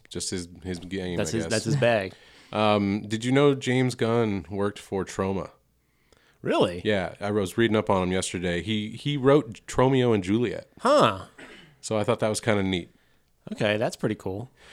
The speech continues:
Speaker 1: For those of you that haven't seen Slither, I'm gonna read the back of the D V D box. When a disgustingly devious alien infestation takes hold, the people of Weasley soon finds themselves in dire need of some extreme pest control.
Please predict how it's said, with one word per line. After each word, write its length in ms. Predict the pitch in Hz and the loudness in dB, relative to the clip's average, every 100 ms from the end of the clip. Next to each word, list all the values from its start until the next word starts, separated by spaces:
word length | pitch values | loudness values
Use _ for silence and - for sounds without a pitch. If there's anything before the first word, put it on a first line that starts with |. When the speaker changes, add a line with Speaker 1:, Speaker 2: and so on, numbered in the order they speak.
| - _ _ - | -20 _ _ 0
Speaker 1:
For 80 | |
those 200 | 147 196 | 4 4
of 60 | 180 | 4
you 100 | 185 | 4
that 100 | 151 | 4
haven't 280 | 147 156 139 | 6 4 4
seen 220 | - 120 | 2 2
Slither, 300 | - 117 110 | 2 0 2
I'm 80 | 110 | 2
gonna 120 | 113 | 2
read 140 | 117 107 | 2 0
the 60 | |
back 240 | 104 110 104 | 2 0 0
of 60 | |
the 60 | 101 | -4
D 180 | 92 95 | -2 -2
V 160 | 90 | -2
D 140 | 82 80 | -4 -8
box. 540 | 80 71 - - - - _ | -10 -12 -8 -8 -8 -14 _
When 140 | 123 131 | -2 0
a 40 | |
disgustingly 680 | 120 - 180 175 175 165 147 | 0 0 0 2 0 2 0
devious 500 | 107 156 151 135 - | 0 0 2 0 0
alien 440 | 147 143 127 110 127 | 2 4 4 2 0
infestation 800 | 151 123 127 - 143 131 117 104 | -2 -2 -4 2 2 4 0 -2
takes 300 | 156 147 - | -2 -4 -2
hold, 280 | 110 127 | 0 0
the 80 | 123 | 0
people 340 | - 131 127 104 | -2 -4 0 -2
of 100 | 95 | 0
Weasley 560 | 117 170 135 110 117 | 0 0 2 2 2
soon 320 | - 143 160 156 | 0 2 0 2
finds 340 | 139 131 117 | 4 4 2
themselves 480 | 107 - 110 123 110 | -2 -2 0 0 0
in 140 | 98 | 0
dire 280 | 110 127 131 | 2 2 2
need 360 | 120 127 135 127 | 2 2 0 -4
of 180 | 107 | -10
some 160 | - 104 | -6 -6
extreme 500 | 92 - - 165 180 | -6 -6 0 2 2
pest 300 | - 160 - | 0 -2 -2
control. 540 | 120 - 113 90 76 | -4 -2 -2 -2 -6